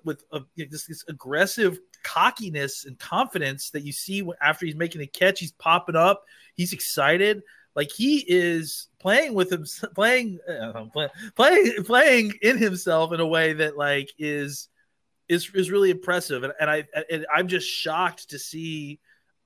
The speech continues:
a guy that I felt like I had a good grip on exactly what kind of player he was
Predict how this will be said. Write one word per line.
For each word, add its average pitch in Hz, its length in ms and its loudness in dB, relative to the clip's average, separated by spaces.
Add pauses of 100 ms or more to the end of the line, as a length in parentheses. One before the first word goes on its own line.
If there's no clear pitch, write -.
(140)
a 147 100 -4
guy 156 380 2
that 143 200 -4 (100)
I 165 340 2
felt 165 340 -6
like 143 220 -2
I 143 80 -2
had 139 180 -4
a 131 80 -2
good 139 300 -12
grip 151 320 -6
on 139 100 -4
exactly 127 520 -6
what 131 180 -6
kind 131 200 -10
of 117 100 -10
player 151 340 -4
he 131 140 -10
was 120 480 -4